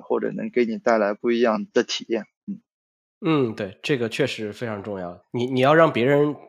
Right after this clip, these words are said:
Speaker 2: 就第一眼就记住你，就是你讲的眼角有痣这个事儿，其实大家一看说，“哎，这个美女眼角有个痣，我就记住她了”，对吧？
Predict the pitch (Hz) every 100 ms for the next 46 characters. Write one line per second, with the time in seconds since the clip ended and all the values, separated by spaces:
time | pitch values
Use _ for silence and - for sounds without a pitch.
0 | - 143 156 156 101 127 208 160 107 87
1 | 113 131 143 104 85 98 104 123 131 117
2 | 98 - 113 113 - 110 98 101 120 127
3 | - 127 127 127 135 117 135 143 160 117
4 | 110 120 101 117 123 98 104 - 117 85
5 | 113 254 113 - 67 - 95 80